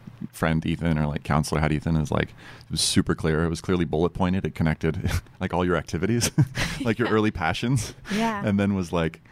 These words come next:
Speaker 1: and you could even go back further and say like, "Well, here's where this maybe even started." Like maybe you were born with it or maybe, but you, I love the thing, the, the vulnerability where you, where it's like, "This is what I deeply want." Like, this is, it's helping you fulfill this, like, unmet need, this,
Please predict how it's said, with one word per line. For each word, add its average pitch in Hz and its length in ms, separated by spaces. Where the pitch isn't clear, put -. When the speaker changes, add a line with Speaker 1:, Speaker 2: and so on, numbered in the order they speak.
Speaker 1:
and 123 120
you 131 80
could 120 120
even 107 180
go 87 80
back 80 180
further 131 340
and 85 140
say 85 160
like, 78 220
"Well, 85 100
here's 107 280
where 87 120
this 78 220
maybe 80 200
even 78 140
started." 82 340
Like - 280
maybe 73 260
you 80 100
were 85 80
born 107 220
with 71 140
it - 80
or 71 60
maybe, 73 420
but 110 140
you, 113 140
I 110 60
love 120 280
the 127 80
thing, 95 300
the, 92 80
the 92 140
vulnerability 92 500
where 82 100
you, 82 120
where 87 180
it's - 180
like, 82 220
"This 87 160
is 80 100
what 87 100
I 78 120
deeply 82 340
want." 67 420
Like, 78 100
this - 180
is, 85 160
it's - 180
helping 85 340
you 78 100
fulfill - 320
this, - 240
like, 67 160
unmet 71 280
need, 67 320
this, - 300